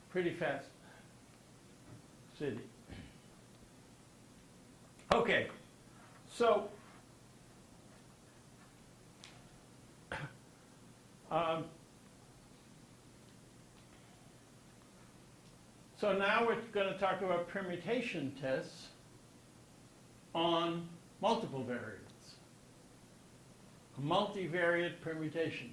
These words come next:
test. And so now in this diagram, there's a tuple of features in group A, and you have a lot of, a lot of such tuples,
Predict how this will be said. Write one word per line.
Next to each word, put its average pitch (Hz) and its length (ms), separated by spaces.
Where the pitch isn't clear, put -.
test. - 300
And 160 160
so 175 180
now 196 560
in 170 140
this 165 220
diagram, 160 800
there's 151 160
a 143 100
tuple 196 380
of 151 140
features 156 500
in 135 160
group 131 300
A, 214 340
and 151 140
you 151 80
have 143 140
a 151 40
lot 160 320
of, 160 140
a - 1000
lot 170 180
of 170 120
such - 340
tuples, 131 380